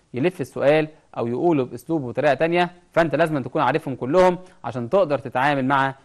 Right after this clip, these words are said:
السؤال بتاعك. يبقى إحنا دلوقتي أخدنا عشر صناعات، والعشر صناعات خلي بالك فيهم حاجات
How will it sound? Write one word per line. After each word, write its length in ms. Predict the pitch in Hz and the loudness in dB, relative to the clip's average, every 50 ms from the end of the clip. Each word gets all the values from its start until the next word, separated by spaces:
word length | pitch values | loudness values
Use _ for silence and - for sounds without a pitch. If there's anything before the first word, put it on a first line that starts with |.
| _ _ - | _ _ -20
السؤال 600 | 127 - - 123 117 123 123 123 123 120 120 123 - _ | -16 -12 -8 -4 -2 0 2 2 2 0 -2 -6 -14 _
بتاعك. 520 | - 135 127 - 113 101 104 131 - _ - _ _ _ _ _ _ _ - | -10 -6 -2 -2 -2 -2 -2 -6 -14 _ -20 _ _ _ _ _ _ _ -8
يبقى 120 | - - | -6 -6
إحنا 120 | - 139 120 | -4 -4 -2
دلوقتي 340 | 123 147 165 156 156 131 | 0 0 0 0 0 -2
أخدنا 300 | 135 - 165 151 135 123 | 0 2 0 0 2 2
عشر 280 | 123 143 175 175 - 156 | 4 4 4 4 2 -2
صناعات، 460 | 147 - 151 147 147 160 190 220 320 - - _ _ _ _ _ _ - | -4 -2 0 2 4 4 4 4 2 0 -8 _ _ _ _ _ _ -4
والعشر 340 | 123 123 127 165 180 175 160 | 0 2 2 2 2 2 -2
صناعات 280 | 147 - 139 147 156 | -4 0 0 0 0
خلي 220 | - - 160 151 143 | 0 0 -2 0 2
بالك 240 | 151 175 180 160 - | 2 2 2 0 -2
فيهم 220 | - 180 175 160 | -2 -4 -2 -2
حاجات 360 | - 147 139 143 165 180 185 | -4 -4 0 2 2 2 2